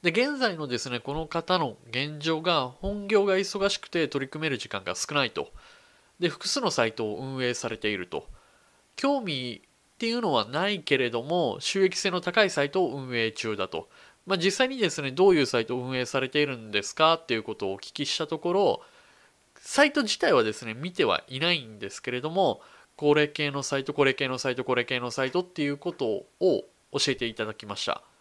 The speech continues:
で、比較的ですね、アフィリエイターの方が取り組んでいるようなですね、収益性の高い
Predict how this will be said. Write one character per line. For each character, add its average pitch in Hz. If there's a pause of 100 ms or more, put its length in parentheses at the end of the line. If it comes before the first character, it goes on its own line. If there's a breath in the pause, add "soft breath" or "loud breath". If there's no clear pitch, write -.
(920 soft breath)
で、 160
比 -
較 226
的 233
で 220
す -
ね、 123
ア 110
フ 151
ィ -
リ 151
エ 156
イ 151
タ 156
ー 156
の 151
方 156
が 151
取 127
り -
組 165
ん 113
で 104
い 143
る 160
よ 175
う 123
な 101
で 101
す -
ね、 110 (180 loud breath)
収 202
益 190
性 190
の 175
高 160
い 90